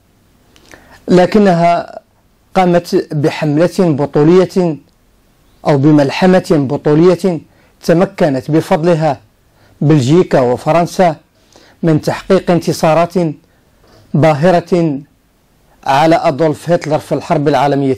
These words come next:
الثانية. محمد بن الكبير بن العربي السرغيني وميلود بن المحجوب عاش تجربة معركة غومبلو شاستر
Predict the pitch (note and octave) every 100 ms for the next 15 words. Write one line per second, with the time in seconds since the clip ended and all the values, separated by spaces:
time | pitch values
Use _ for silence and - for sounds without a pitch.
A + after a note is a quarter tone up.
0 | C#3+ - C#3+ B2 A#2+ G#2+ - _ _ _
1 | _ - _ _ _ - - - - -
2 | F#3 F3+ A#3 G3 E3 - _ _ _ _
3 | _ - E3 F3+ F#3 F3 G3+ E3 E3 E3
4 | E3+ E3 G3 - _ - - G3 E3 E3
5 | D#3 A#2 _ _ _ _ _ _ _ _
6 | _ _ _ - D#3+ E3 D3 - F3 E3+
7 | E3 F3+ C#3+ D3 D3+ D3 - D3+ C#3+ A2
8 | _ _ _ _ _ _ _ _ - -
9 | - C3 E3 E3 - F#3 G3+ - _ _
10 | _ - E3 C3+ D#3 F#3 E3 F3 - C3+
11 | D3 C#3+ E3 D#3+ F#3 - _ _ E3+ D3+
12 | G3 E3+ C#3+ A2+ _ _ _ - - F3
13 | E3 - C#3